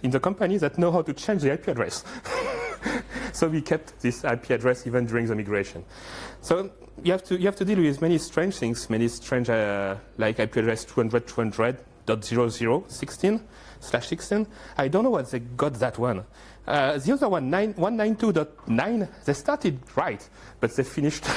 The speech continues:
<laughs> wrong. And, uh, we still have many people who have, uh, public I P V, ca-, uh,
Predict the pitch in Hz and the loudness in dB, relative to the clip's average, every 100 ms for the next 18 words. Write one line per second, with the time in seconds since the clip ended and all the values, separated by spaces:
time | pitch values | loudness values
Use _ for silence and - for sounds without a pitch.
0 | - - - - - - - 127 85 - | -4 -10 -14 -20 -18 -18 -2 -2 -2 -10
1 | - - - - - - - - - - | -20 -20 -18 -16 -16 -16 -18 -18 -18 -20
2 | - 156 160 160 156 151 - - - - | -4 2 2 2 2 0 -4 -12 -18 -20
3 | - 131 151 - 196 165 190 196 - 208 | -12 0 0 2 0 2 0 0 -2 0
4 | 160 190 151 131 120 110 110 - - - | 2 0 2 2 2 0 0 2 0 2
5 | 160 139 127 107 131 120 131 | 0 0 -2 -2 -4 0 0